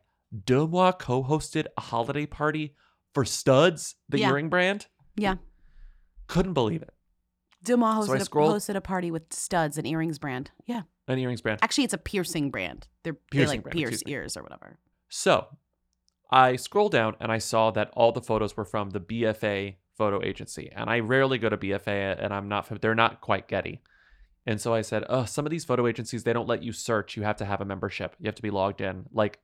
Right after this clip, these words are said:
Speaker 1: Splash, like Backgrid, you have to be a member to even see the watermarked photos." B F A, it's all public, it's all open. So I went to the event,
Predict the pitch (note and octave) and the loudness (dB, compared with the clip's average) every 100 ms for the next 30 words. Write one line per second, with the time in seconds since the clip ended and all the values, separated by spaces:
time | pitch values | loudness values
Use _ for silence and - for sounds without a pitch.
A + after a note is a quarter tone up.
0 | - - A#2 A2 G#2+ - G#2 _ A2+ G#2 | -16 0 4 6 4 -2 -6 _ 0 2
1 | - G#2+ G2 G#2 G#2 - G#2 G2+ F#2 - | 0 -2 -2 -2 0 0 -4 -6 -8 -12
2 | _ - G#2 G#2+ G2+ G2+ G#2+ G#2 G2 - | _ -10 -2 -2 -2 -4 -6 -8 -8 -6
3 | F3 G#3 C3 - A2 G#2 G2 - - - | -2 0 0 2 2 2 -2 -10 -12 -12
4 | - - _ _ - - _ - C#3+ C#3+ | -12 -16 _ _ -20 -20 _ -2 4 4
5 | C3+ C#3+ C3 A#2+ A2 - A2 A2+ G#2+ G#2+ | 6 4 4 2 -4 -6 4 4 4 0
6 | G#2+ G#2 - G#2 G#2+ G2+ G2 - G2+ - | 0 -4 -6 -2 0 0 -2 -4 -10 -12
7 | _ - G#2+ G#2+ G#2 C3+ - C3+ B2+ A2+ | _ -8 0 0 2 -2 -2 -2 -2 0
8 | G2+ - | -2 -4